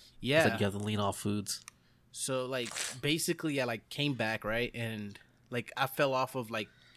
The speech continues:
Speaker 1: um, running and stuff like that. I haven't ran in, like, two, two, three months, like, consistently at least. Um,
Speaker 2: Damn, dude.
Speaker 1: biking,
Speaker 2: Yeah.
Speaker 1: I haven't. So it's like I fell off, and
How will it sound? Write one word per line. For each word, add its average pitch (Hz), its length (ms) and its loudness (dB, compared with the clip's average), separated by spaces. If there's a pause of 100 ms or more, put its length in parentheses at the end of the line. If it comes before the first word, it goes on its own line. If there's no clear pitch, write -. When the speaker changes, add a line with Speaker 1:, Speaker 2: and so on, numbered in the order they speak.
Speaker 1:
um, 110 300 0
running 120 300 4
and 123 80 0
stuff - 220 0
like 123 160 0
that. 123 260 2 (480)
I 113 80 0
haven't 120 380 4
ran 113 400 2
in, 110 100 -2
like, 104 180 -4 (680)
two, 139 220 0 (260)
two, 156 140 -2
three 175 180 0
months, 196 400 -4 (100)
like, 131 140 -4
consistently 156 580 0
at 156 60 -4
least. 202 320 -2 (720)
Um, 113 580 0
Speaker 2:
Damn, 98 480 -4
dude. 98 220 -4
Speaker 1:
biking, 123 400 4
Speaker 2:
Yeah. 139 60 4
Speaker 1:
I - 20 4
haven't. 139 240 2
So 139 160 2
it's 147 140 0
like 143 160 2 (240)
I 131 100 4
fell 135 260 4
off, 107 400 2
and 117 420 -4